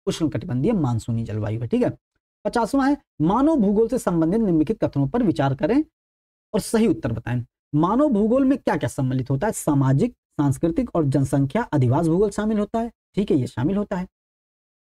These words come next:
मानव भूगोल में सम्मिलित सामाजिक, सांस्कृतिक, जनसंख्या अधिवास के साथ साथ आर्थिक, ऐतिहासिक और राजनीतिक भूगोल भी शामिल होता है, ये स्टेटमेंट सही हो जाएगा और बी सही हो जाएगा, ठीक है।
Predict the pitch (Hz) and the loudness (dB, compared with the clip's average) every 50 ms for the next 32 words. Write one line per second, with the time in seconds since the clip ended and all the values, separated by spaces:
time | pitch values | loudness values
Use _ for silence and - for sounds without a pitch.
0 | _ _ _ _ _ _ _ _ - 151 165 190 226 285 285 226 240 233 269 277 | _ _ _ _ _ _ _ _ -2 0 2 2 2 4 4 4 2 2 2 2
1 | 269 294 - - 220 196 196 220 277 - - - - 180 160 - 294 294 160 233 | 2 2 0 0 0 0 2 2 2 0 -2 -2 0 0 2 2 2 2 2 2
2 | 269 - - - 175 160 151 147 - 202 202 - 262 196 151 170 170 160 - 170 | 0 -2 0 0 0 0 0 0 -2 -4 0 0 0 2 2 2 2 2 2 0
3 | 170 165 170 233 247 - - 196 165 156 160 156 180 202 262 285 240 - _ _ | 0 0 0 -2 -2 0 0 2 2 2 2 2 2 2 0 0 -2 -6 _ _
4 | _ _ - 220 214 - - - 247 277 240 - 262 269 - _ _ - - 208 | _ _ -2 -2 -2 -2 0 0 0 0 2 0 0 -2 -2 _ _ -4 -2 0
5 | 214 226 226 - - 311 320 320 - 226 226 - 220 196 190 196 - - 233 - | 2 0 0 2 2 0 2 2 0 0 0 2 2 0 0 0 0 0 0 2
6 | 226 190 165 170 165 160 147 151 160 156 160 170 147 139 135 135 147 147 139 143 | 2 2 2 2 2 2 2 2 2 2 0 0 0 2 2 2 2 2 0 0
7 | - - 135 135 135 135 135 - 190 226 262 - - _ _ _ - 147 175 277 | -2 -2 -2 0 0 0 0 0 0 0 0 -2 -6 _ _ _ 0 2 4 4
8 | 294 208 - - - 135 - - 135 127 - - 127 127 143 147 151 165 185 254 | 2 2 -2 -2 -4 -4 -2 -2 -4 -4 -2 0 0 2 2 2 2 2 2 0
9 | 269 - _ _ _ - 147 135 127 139 190 214 - - 110 113 113 117 117 120 | -2 -2 _ _ _ -2 0 0 2 2 2 0 0 -2 -2 -2 -2 -2 -2 -2
10 | 120 120 123 123 - 254 277 269 | -2 -2 -2 -2 0 0 0 0